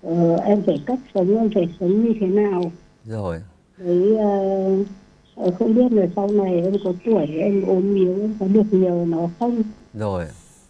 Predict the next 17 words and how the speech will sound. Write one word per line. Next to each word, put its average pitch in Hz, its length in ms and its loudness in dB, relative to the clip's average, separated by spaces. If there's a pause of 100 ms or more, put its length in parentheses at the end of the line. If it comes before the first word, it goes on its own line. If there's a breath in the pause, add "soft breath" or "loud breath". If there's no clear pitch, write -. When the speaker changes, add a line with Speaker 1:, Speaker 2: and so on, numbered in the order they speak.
(120)
Speaker 1:
Thì 180 320 2
chuyên 208 240 2
gia 208 260 2 (100)
tư 208 160 2
vấn 190 280 2
cho 220 60 0
em 214 360 0
để 156 80 0
em 202 200 2
biết 240 120 4 (120)
cách 247 140 -2 (100)
em 214 200 2
ở, 185 240 0 (240)
em 190 220 -2
đối 180 200 0
xử 220 200 4
với 165 100 -4